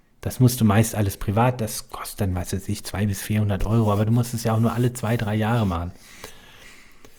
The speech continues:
So, und wenn du jetzt noch einen Schritt weiter gehst, weil du alles, wow, mega, mega, ich will alles testen, dann gehst du halt hin und apob machst du, ähm,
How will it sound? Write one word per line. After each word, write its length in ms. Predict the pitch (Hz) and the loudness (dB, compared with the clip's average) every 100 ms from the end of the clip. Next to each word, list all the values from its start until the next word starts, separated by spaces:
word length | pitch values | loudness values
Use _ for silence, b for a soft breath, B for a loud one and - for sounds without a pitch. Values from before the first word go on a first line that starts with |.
| B B | B B
So, 140 | - 120 | 2 4
und 100 | 110 | 6
wenn 120 | 135 | 6
du 60 | |
jetzt 200 | 143 143 | 6 4
noch 240 | 147 190 190 | 6 8 8
einen 120 | 175 | 4
Schritt 280 | - 147 131 | 4 0 0
weiter 320 | 135 180 165 | 2 2 2
gehst, 300 | 131 127 - | 2 0 0
weil 100 | 127 | 0
du 100 | 131 | 2
alles, 400 | - 156 143 113 | 4 6 8 6
wow, 320 | 131 131 131 | 2 4 4
mega, 320 | 127 139 135 | 4 4 2
mega, 300 | 123 139 127 | 2 2 2
ich 160 | 120 - | 0 0
will 80 | 127 | 0
alles 280 | 131 131 - | 2 2 2
testen, 520 | 151 147 - 123 123 | -2 -2 -2 -2 0
dann 160 | 120 | 0
gehst 240 | 117 139 - | 0 0 2
du 60 | |
halt 140 | 117 113 | 2 4
hin 180 | 143 131 | 4 4
und 100 | 117 | 2
apob 380 | 110 - - 151 185 185 B B B B B B - | -2 -2 6 10 10 6 B B B B B B -2
machst 280 | 135 - - | 0 2 4
du, 300 | 143 139 143 | 6 6 4
ähm, 680 | 123 120 120 120 120 117 | 2 4 4 2 2 2